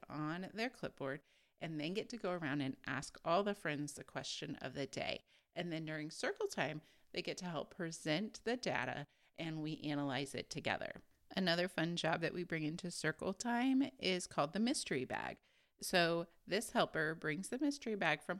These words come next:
home with something inside to share. And so parents help give three clues for the rest of the students to guess. And when they're the mystery bag helper, I send that home the night before and I warn parents about what's coming.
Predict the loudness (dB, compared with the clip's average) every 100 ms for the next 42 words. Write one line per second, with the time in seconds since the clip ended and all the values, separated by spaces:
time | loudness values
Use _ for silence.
0 | 0 2 4 2 0 -2 -4 -4 -4 -2
1 | -2 -2 -2 0 0 -2 -4 0 0 0
2 | -2 -4 _ _ _ -10 -10 -4 0 0
3 | 0 -2 -4 -6 -6 -2 -2 -2 -6 4
4 | 4 4 0 -4 -4 -6 -6 0 0 -2
5 | -2 2 4 4 2 0 -4 -8 -4 -2
6 | 0 -2 -2 -2 0 -2 -2 -4 -6 -6
7 | -6 -6 -4 -2 -2 -4 -8 -10 -14 -14
8 | -6 -4 -2 0 2 2 0 0 0 2
9 | 0 -2 -2 0 0 2 2 2 -2 _
10 | _ _ _ -6 -6 -6 -4 -4 -2 -4
11 | -4 -4 -4 -4 0 2 2 -2 _ _
12 | _ -4 -2 -2 -2 -2 -2 -2 2 4
13 | 4 4 4 2 4 4 4 0 4 6
14 | 8 6